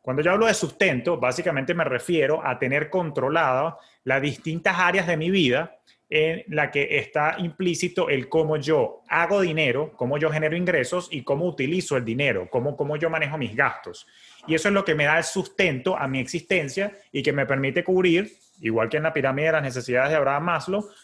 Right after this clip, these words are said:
pues las necesidades de subsistencia más básicas, techo, casa, apartamento, eh, hacer mercado,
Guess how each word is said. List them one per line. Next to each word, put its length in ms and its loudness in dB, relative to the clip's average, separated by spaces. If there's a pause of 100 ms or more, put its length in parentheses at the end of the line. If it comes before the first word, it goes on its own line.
(140)
pues 140 0
las 140 0
necesidades 480 0
de 60 2
subsistencia 600 -4
más 160 -4
básicas, 560 -2
techo, 400 0
casa, 320 0
apartamento, 800 -4 (300)
eh, 180 2
hacer 260 0
mercado, 800 2